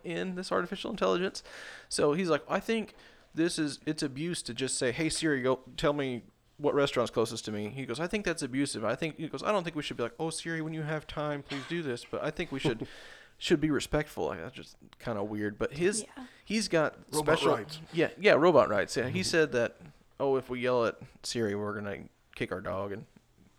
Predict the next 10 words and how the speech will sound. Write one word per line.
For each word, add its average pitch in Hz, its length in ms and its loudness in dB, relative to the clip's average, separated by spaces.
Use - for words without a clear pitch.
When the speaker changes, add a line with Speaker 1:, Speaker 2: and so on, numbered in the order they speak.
Speaker 1:
yell 120 140 0
at 95 60 -2
our 98 60 -4
Speaker 2:
Mm-hmm. 104 80 -4
Speaker 1:
wife." 98 220 -6
But 101 160 -4
Speaker 3:
Yeah. 220 200 -4
Speaker 1:
he 202 340 -4
specifically 143 680 -2
monitors 147 920 0